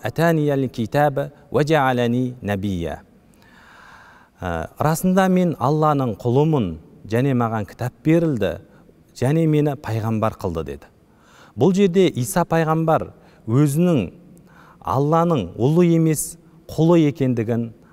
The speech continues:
ашық айтты. Сөйтсе де, христиандар Иса пайғамбарды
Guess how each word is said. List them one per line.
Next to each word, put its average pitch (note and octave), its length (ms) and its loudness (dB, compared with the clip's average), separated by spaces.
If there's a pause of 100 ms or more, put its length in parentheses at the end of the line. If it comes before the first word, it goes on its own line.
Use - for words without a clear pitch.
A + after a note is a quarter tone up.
(120)
ашық G2 400 -4
айтты. - 280 -12 (600)
Сөйтсе - 440 0
де, D#3+ 280 2 (480)
христиандар D#3+ 800 0 (500)
Иса A2 280 -2
пайғамбарды C#3 760 -2